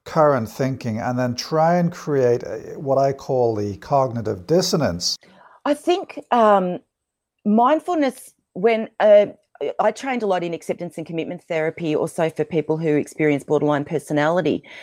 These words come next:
Speaker 2: Um, and some of the beautiful features of, of acceptance and commitment therapy is you know, again, taking things back to a value base. So,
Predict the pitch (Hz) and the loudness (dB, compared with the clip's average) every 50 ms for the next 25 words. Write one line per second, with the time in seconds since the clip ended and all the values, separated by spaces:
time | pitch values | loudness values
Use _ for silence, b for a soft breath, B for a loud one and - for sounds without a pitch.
0 | B B B B B - 180 175 180 180 - - 208 196 202 190 - - - - | B B B B B 0 2 2 2 0 2 4 4 4 4 4 0 -4 -8 -4
1 | - 247 262 294 320 311 - 233 165 - 175 185 208 240 233 - 208 202 - - | 0 2 4 4 4 4 2 0 0 2 2 2 2 2 2 2 0 0 0 0
2 | 196 180 175 - - 185 170 147 - 165 156 151 147 - - - - - 165 156 | 0 0 0 -2 -4 -6 -6 -2 0 2 2 0 0 -6 -14 -10 -4 -2 0 0
3 | 156 147 147 - - - 165 - - 185 - 175 175 - - 156 151 180 165 190 | 0 -2 -6 -6 -6 -4 -4 -4 -4 -6 -4 -6 -8 -6 -6 -8 -6 -4 -4 -4
4 | 214 - 233 220 - - 185 160 156 160 - 165 165 175 165 - - B B B | -2 -2 -4 -4 0 2 2 2 2 2 0 -2 -4 -4 -4 -6 -10 B B B
5 | B B B B B B B - 208 208 202 185 190 - - - 190 - 214 214 | B B B B B B B 0 4 6 6 6 6 6 6 4 4 4 4 4
6 | 226 - 262 196 190 - 202 - 202 185 180 - - 156 - - - 180 160 139 | 4 4 2 2 2 2 -2 -4 -4 -4 -2 -2 -2 -2 -2 -2 -4 -2 2 4
7 | 165 165 220 247 247 220 - - 143 87 64 - - - - - 220 196 196 196 | 4 4 4 4 2 2 2 4 2 2 2 0 -2 -6 -2 2 4 6 6 6
8 | 196 | 4